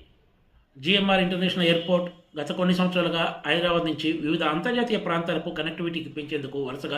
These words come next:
చర్యలు చేపడుతూ పోతుంది. అందులో భాగంగానే ఇప్పుడు కొత్తగా హైదరాబాద్ నుంచి పుకెట్‌కు డైరెక్ట్ సర్వీసులను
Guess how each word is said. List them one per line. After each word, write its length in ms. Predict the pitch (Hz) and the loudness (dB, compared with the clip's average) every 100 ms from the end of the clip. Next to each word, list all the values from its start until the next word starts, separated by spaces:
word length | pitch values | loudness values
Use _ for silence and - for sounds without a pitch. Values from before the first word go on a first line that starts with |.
| 151 | -6
చర్యలు 320 | 127 143 135 - | -4 -4 -4 -8
చేపడుతూ 420 | 120 127 117 123 117 | -10 -10 -12 -12 -12
పోతుంది. 460 | - - 107 90 - - - 127 | -14 -14 -14 -14 -18 -20 -16 -8
అందులో 260 | 147 165 | 0 2
భాగంగానే 460 | 143 147 147 143 147 | 2 2 0 -2 -4
ఇప్పుడు 300 | 147 - 143 131 - | -4 -4 -4 -6 -4
కొత్తగా 380 | 156 170 147 156 | -4 -2 -2 -2
హైదరాబాద్ 480 | 143 180 196 185 170 | -2 0 2 2 0
నుంచి 160 | 160 | -4
పుకెట్‌కు 480 | 151 156 165 - 151 175 - - - | -8 -8 -8 -6 -6 -6 -10 -20 -8
డైరెక్ట్ 300 | 135 208 214 | 0 0 0
సర్వీసులను 560 | 190 175 156 147 135 | 0 2 2 0 -2